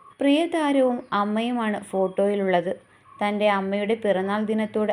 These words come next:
അനുബന്ധിച്ചായിരുന്നു നടൻ ഫോട്ടോ പങ്കിട്ടത്. ഒപ്പം, "മാർച്ച് ഒന്ന് എൻ്റെ അമ്മയുടെ ജന്മദിനമാണ്. അപ്പോൾ എനിക്ക് ഏതാനും മാസങ്ങൾ മാത്രമേ പ്രായമുണ്ടായിരുന്നുള്ളൂ. ഈ മില്യൺ ഡോളർ ചിത്രം കിട്ടിയതിൽ വളരെ സന്തോഷം" എന്നും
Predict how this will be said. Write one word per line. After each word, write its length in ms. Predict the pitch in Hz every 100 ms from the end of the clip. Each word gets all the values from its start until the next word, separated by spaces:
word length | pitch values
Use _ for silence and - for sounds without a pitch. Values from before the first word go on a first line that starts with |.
| -
അനുബന്ധിച്ചായിരുന്നു 840 | 190 185 196 208 208 202 185 180 180 -
നടൻ 260 | 196 190 190
ഫോട്ടോ 380 | 190 180 185 202
പങ്കിട്ടത്. 560 | 202 180 175 175 180 180 - - - - _ _
ഒപ്പം, 300 | 254 262 262 262 -
"മാർച്ച് 440 | 233 247 277 269
ഒന്ന് 280 | 254 214 208 - -
എൻ്റെ 240 | 202 208 214
അമ്മയുടെ 480 | 185 190 208 214 214
ജന്മദിനമാണ്. 840 | 190 175 185 180 208 196 180 175 - - - - -
അപ്പോൾ 260 | 208 214 208
എനിക്ക് 340 | 190 202 208 220 -
ഏതാനും 520 | 185 185 196 208 220 208
മാസങ്ങൾ 480 | 180 180 220 214 208
മാത്രമേ 500 | 196 180 180 185 185
പ്രായമുണ്ടായിരുന്നുള്ളൂ. 1200 | 185 180 175 185 202 190 180 180 180 185 175 185 - - - - - - 277
ഈ 100 | 302
മില്യൺ 440 | 294 262 233 262 262
ഡോളർ 280 | 269 269 262
ചിത്രം 280 | 247 220 226 214
കിട്ടിയതിൽ 420 | 202 208 196 196 -
വളരെ 320 | 180 180 202
സന്തോഷം" 600 | 220 190 180 185 - 190 -
എന്നും 280 | 185 185